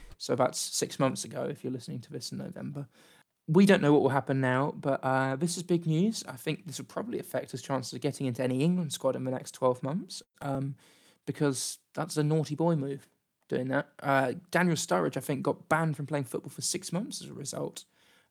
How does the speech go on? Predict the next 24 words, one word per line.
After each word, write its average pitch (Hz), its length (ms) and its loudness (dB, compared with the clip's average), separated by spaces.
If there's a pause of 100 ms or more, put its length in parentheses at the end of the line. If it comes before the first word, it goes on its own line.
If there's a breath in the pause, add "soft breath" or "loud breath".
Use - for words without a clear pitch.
Um, 135 480 -2 (300)
that 143 160 0
was 139 100 -4
during 135 220 -2
his 131 140 -10
time 139 280 -10
when 139 120 -2
he 131 40 -2
got 131 200 -4 (500)
sent 135 320 -4
over 135 180 0
to - 140 -16
Turkey, 127 560 -2 (840)
uh, 127 320 0
on 135 220 -2
loan, 131 400 -2 (640)
or 127 100 -4
three, 127 360 -2
I 127 80 -2
can't - 200 -4
remember 131 260 -2
what 135 180 2
it 127 100 -2
was. - 320 -6